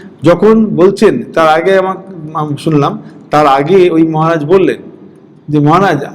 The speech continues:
একটু ডা-, ডাক্তারকে ডাকবো?" "না, না, না, না, না, না, ও ডাক্তার ডাকতে হবে না, ও যা, যা হওয়ার হবে, ছেড়ে দাও, ডাক্তার ডাকতে হবে না।"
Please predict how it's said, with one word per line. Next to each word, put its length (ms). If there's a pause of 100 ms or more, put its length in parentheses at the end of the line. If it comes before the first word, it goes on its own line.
(100)
একটু 160
ডা-, 160
ডাক্তারকে 380
ডাকবো?" 520 (1500)
"না, 140
না, 120
না, 180
না, 160
না, 140
না, 100
ও 200
ডাক্তার 340
ডাকতে 240
হবে 160
না, 120
ও 180
যা, 180
যা 180
হওয়ার 240
হবে, 220 (600)
ছেড়ে 200
দাও, 100 (440)
ডাক্তার 240
ডাকতে 240
হবে 120
না।" 100